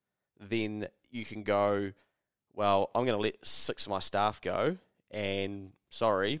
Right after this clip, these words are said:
but you're gonna have, like, bang, your insurance is gonna kick in. Now you've got six months to figure out what you wanna be doing." The other part I like about it is that then people are gonna get a chance to go,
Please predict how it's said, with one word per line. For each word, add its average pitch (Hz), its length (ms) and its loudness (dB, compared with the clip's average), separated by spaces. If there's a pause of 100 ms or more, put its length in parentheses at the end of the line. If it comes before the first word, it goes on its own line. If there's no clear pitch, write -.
(100)
but 104 260 2 (180)
you're 110 160 -4
gonna 101 160 -2
have, 101 400 0
like, 98 220 0
bang, 110 180 2
your 104 140 -4
insurance 110 340 -2
is 98 100 -6
gonna 92 180 -4
kick - 220 -6
in. 113 280 -2
Now 104 160 0
you've 101 200 -4
got - 220 -2
six - 260 -4
months 92 260 -6
to - 100 -10
figure 90 320 -4
out 92 220 0 (320)
what - 160 -2
you 98 100 -8
wanna 92 160 -2
be 90 80 -12
doing." 101 360 0
The 101 120 -6
other 147 180 4
part 127 260 4
I 107 60 4
like 107 300 2
about 87 320 0
it 113 220 -2 (440)
is 104 220 -4
that 107 320 0
then 113 240 -4
people 120 280 -4
are 110 40 0
gonna 107 180 0
get 101 140 -8
a 95 60 -6
chance 104 580 -2
to 107 120 -6
go, 98 420 2